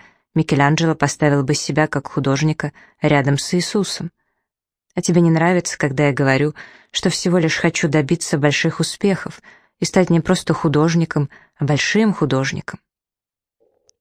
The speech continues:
Во-первых, Микеланджело не был женат.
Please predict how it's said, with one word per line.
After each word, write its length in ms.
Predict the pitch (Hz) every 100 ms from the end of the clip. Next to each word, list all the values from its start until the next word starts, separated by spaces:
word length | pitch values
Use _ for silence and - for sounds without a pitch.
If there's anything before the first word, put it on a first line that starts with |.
| _ _ _ _ _ _ _ _ _ _ _ _ _ -
Во-первых, 440 | 165 196 170 -
Микеланджело 680 | 170 - 156 143 147 156 156
не 160 | 151
был 160 | 151 156
женат. 560 | 160 165 139 - -